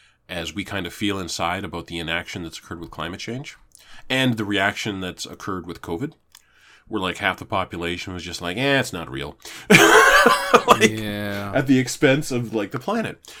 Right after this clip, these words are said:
Speaker 1: Uh, so yeah, no, Don't Look Up is, is a good movie. It's a really, really solid film.
Speaker 2: Hey, I don't know. Like, I wanted to like, uh, Avenue Five a lot more than I did too.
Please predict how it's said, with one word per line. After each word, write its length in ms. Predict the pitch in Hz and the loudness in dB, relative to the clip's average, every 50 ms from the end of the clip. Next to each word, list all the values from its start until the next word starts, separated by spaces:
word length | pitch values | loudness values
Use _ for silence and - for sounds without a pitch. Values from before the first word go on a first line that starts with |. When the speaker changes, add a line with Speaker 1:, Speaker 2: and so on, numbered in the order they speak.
| - - - - - | -18 -12 -8 -4 0
Speaker 1:
Uh, 320 | 123 123 123 120 123 123 | 2 4 4 4 2 0
so 160 | 127 - - 160 | -4 0 2 4
yeah, 140 | 165 147 | 4 4
no, 180 | 117 117 131 127 | 2 0 -4 -4
Don't 220 | 123 135 139 147 147 | -2 -4 -4 -4 -4
Look 160 | 147 143 - | -4 -4 -4
Up 140 | 135 127 - | -6 -6 -4
is, 380 | 113 120 113 110 104 - - - - | -4 -4 -4 -4 -6 -10 -12 -10 -10
is 120 | 123 104 | -8 -6
a 60 | 110 101 | -6 -6
good 400 | 95 92 92 - 135 135 127 113 | -8 -10 -8 -4 -4 -4 -4 -4
movie. 460 | 107 104 110 113 110 - 82 65 67 | -2 0 0 0 0 0 -4 -8 -10
It's 140 | 73 - 98 | -10 -10 -10
a 40 | |
really, 420 | 95 98 101 107 117 117 113 113 107 | -10 -6 -4 -4 -2 -2 -2 -2 -2
really 260 | 104 101 95 95 92 | -2 -4 -6 -8 -10
solid 580 | - - - 101 90 85 85 85 82 71 69 - _ _ _ | -10 -10 -8 -8 -6 -6 -6 -8 -10 -12 -14 -18 _ _ _
film. 440 | - - - 117 101 71 58 - - _ _ - - - _ _ - _ _ _ _ _ - - - | -20 -12 -8 -8 -8 -8 -10 -14 -20 _ _ -20 -20 -20 _ _ -20 _ _ _ _ _ -4 -4 -4
Speaker 2:
Hey, 180 | 240 220 - - - - - - - - - - - _ | -6 -8 -10 -14 -16 -18 -18 -18 -18 -20 -20 -20 -10 _
I 140 | - 190 - | -2 0 0
don't 160 | 139 120 104 | 2 0 0
know. 260 | 98 95 92 92 90 - - - - - | -2 -2 -4 -4 -4 -4 -6 -8 -4 -2
Like, 280 | 139 139 139 - - _ _ _ _ _ _ _ _ _ _ _ _ _ _ _ _ _ _ _ _ _ _ - - - - - - _ _ _ _ - | -2 -2 -2 -2 -8 _ _ _ _ _ _ _ _ _ _ _ _ _ _ _ _ _ _ _ _ _ _ -20 -20 -20 -20 -20 -20 _ _ _ _ 0
I 60 | - 170 | 0 2
wanted 360 | 139 135 165 185 196 208 175 | 4 6 6 6 6 4 2
to 100 | - 151 | 0 0
like, 320 | 135 135 127 110 98 - 110 | 2 4 2 2 2 0 -2
uh, 300 | 98 85 82 82 80 - | -4 -2 -4 -6 -6 -4
Avenue 380 | - 101 104 95 101 90 85 82 | -2 -2 -2 -2 -2 -4 -6 -6
Five 400 | - - 82 85 85 85 82 76 | -6 -4 -2 -2 -2 -2 -4 -6
a 40 | |
lot 220 | 67 67 73 76 - | -6 -6 -6 -8 -8
more 200 | 64 71 69 67 | -10 -12 -14 -14
than 100 | 62 67 71 | -14 -16 -16
I 60 | 69 | -16
did 240 | 69 - - 71 - | -16 -16 -16 -14 -14
too. 300 | - - - 80 - - | -14 -12 -12 -12 -12 -14